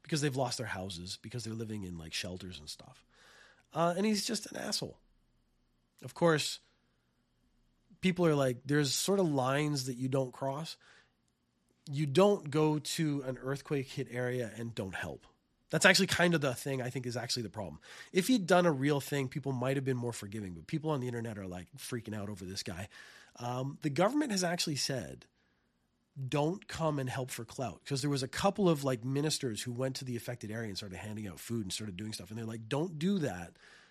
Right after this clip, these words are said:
because you're doing that to increase your reputation, not to actually help out."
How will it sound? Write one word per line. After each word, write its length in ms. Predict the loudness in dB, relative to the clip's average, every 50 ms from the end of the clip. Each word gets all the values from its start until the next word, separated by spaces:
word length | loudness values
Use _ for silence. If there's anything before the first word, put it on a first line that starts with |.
| _ _ -10
because 340 | -4 -2 0 0 0 -2 -2
you're 80 | -2
doing 260 | 2 4 4 4 4
that 240 | 4 2 0 -2 -4 -4
to 360 | -2 0 0 0 -2 -4 -6 -10 _ _ _ _ _ -10
increase 460 | -10 -10 -8 -4 -2 0 2 2 2
your 100 | 2 2
reputation, 960 | 2 0 0 -2 -2 0 2 4 4 6 4 4 2 0 -2 -4 -6 -8 -12 _ _ _ _ _ _ -6
not 260 | -2 0 0 0 0 -2
to 80 | -6
actually 340 | -4 -4 -4 -4 -4 -4 -6
help 220 | -6 -8 -8 -8 -8
out." 260 | -8 -8 -8 -10